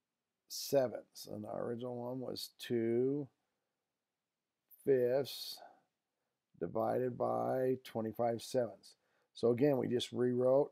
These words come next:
our mixed number as an improper fraction. Now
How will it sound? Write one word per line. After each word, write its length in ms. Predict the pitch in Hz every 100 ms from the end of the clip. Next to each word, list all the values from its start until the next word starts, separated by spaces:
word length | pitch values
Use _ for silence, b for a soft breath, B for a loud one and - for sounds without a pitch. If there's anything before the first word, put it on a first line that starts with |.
| -
our 480 | 117 120 120 123 123
mixed 540 | 120 120 - - - - _ _ _ _ _ _ _ _ _ _ _
number 520 | - 131 135 143 139 -
as 380 | 131 131 131 113
an 60 |
improper 420 | 117 107 117 113
fraction. 640 | 107 135 131 127 - 107 104
Now 640 | 107 123 135 151 175 156